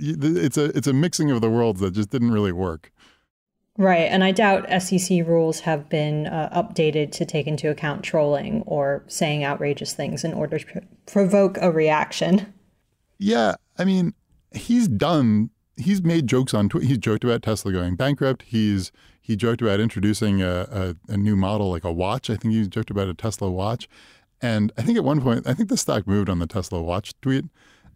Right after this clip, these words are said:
Speaker 1: And I think the S E C was like, "Ugh," you know, like, they just sort of didn't really, uh, there's some awareness that, like, things can be a joke. And, like, the Tesla watch, it was, like, an April Fool's joke. It was just very clear it was a joke. And if you bought stock on that, like, it's your problem.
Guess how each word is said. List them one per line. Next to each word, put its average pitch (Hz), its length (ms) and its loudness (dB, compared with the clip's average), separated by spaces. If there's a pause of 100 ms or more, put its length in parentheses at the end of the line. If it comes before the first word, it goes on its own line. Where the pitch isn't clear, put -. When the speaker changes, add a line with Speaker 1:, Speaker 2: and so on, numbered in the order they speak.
(160)
Speaker 1:
And 151 320 -2 (280)
I 196 100 -2
think 233 180 2
the 196 100 2
S 143 220 0
E 131 80 2
C 120 180 2
was 104 140 0
like, 92 100 2
"Ugh," 85 220 0 (320)
you 104 120 0
know, 104 160 2
like, 107 200 2
they 156 120 0
just 151 220 0
sort 101 160 0
of 87 300 -4 (540)
didn't 101 340 0
really, 90 540 -2 (840)
uh, 104 320 -4 (1300)
there's 180 520 0
some 226 120 2
awareness 147 440 4
that, 120 140 0
like, 101 280 0
things 113 240 2
can 98 160 0
be 90 100 2
a 82 80 -2
joke. 90 500 -4
And, 123 160 0
like, 123 180 2 (100)
the 143 120 -2
Tesla 135 380 -2
watch, 98 280 0
it 127 40 -2
was, 104 100 2
like, 98 120 0
an 101 80 -2
April 95 240 -4
Fool's 95 380 -4
joke. 107 220 0
It 156 40 0
was 160 100 0
just 160 160 -2
very 107 220 0
clear 92 260 -4
it 104 60 -2
was 98 120 0
a 95 60 -2
joke. 104 320 -2
And 147 60 0
if - 80 -4
you 190 80 -2
bought 185 240 -2
stock 98 320 -4
on 104 140 0
that, 110 220 0
like, 147 280 -2
it's 113 340 -4
your 87 120 -4
problem. 80 420 -12